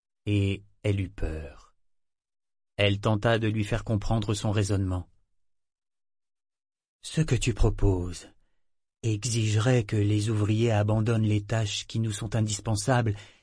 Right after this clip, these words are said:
si nous voulons voir l'argent continuer d'affluer. Ce fût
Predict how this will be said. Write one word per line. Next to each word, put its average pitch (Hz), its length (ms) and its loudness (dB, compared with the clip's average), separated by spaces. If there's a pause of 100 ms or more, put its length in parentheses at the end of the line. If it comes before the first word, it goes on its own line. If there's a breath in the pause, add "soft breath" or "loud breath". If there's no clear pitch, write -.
si 98 240 -4
nous 101 160 2
voulons 107 280 2
voir 101 260 2
l'argent 104 400 2
continuer 107 580 0
d'affluer. 95 680 -4 (1000)
Ce 123 240 0
fût 107 540 0